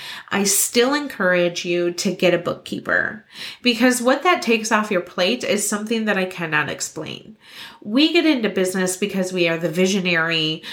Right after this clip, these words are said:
We get into business because unless you are a direct, you know, bookkeeper or accounting person, then doing your books is something that can be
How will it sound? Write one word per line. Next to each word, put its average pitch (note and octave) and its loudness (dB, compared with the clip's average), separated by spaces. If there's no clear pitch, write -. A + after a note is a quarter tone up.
We B3+ 2
get B3+ -2
into A3 0
business F3+ -2
because F3 -4
unless G#3 0
you F3+ -6
are G3+ 4
a F3+ 0
direct, G#3+ -2
you A3 0
know, E3+ 0
bookkeeper C#4 2
or F3 4
accounting G#3 0
person, F#3 0
then G#3 0
doing C#4 0
your G3 0
books - -2
is G#3 4
something C4 -2
that G3+ 0
can F#3+ -4
be F3+ -2